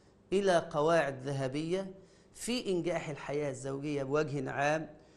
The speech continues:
وإسعاد الحياة الزوجية بوجه عام، وفي رمضان بوجه خاص. ختمت ذلك بقاعدة المشغول لا يشغل، وهي في الفقه يعني العين المشغولة مثلًا بالرهن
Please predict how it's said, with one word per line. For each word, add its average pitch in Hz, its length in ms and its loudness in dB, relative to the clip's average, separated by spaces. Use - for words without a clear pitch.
وإسعاد 160 520 0
الحياة 151 340 0
الزوجية 139 540 -4
بوجه 135 420 -4
عام، 143 260 -2
وفي 151 420 -4
رمضان 147 760 2
بوجه 135 460 -8
خاص. - 540 -18
ختمت 226 540 2
ذلك 196 880 0
بقاعدة 151 640 0
المشغول 135 600 -6
لا 202 80 -4
يشغل، 139 440 -6
وهي 185 380 4
في 156 100 0
الفقه 202 480 -2
يعني 156 440 -2
العين 156 520 4
المشغولة 135 840 -4
مثلًا 139 480 2
بالرهن 147 500 4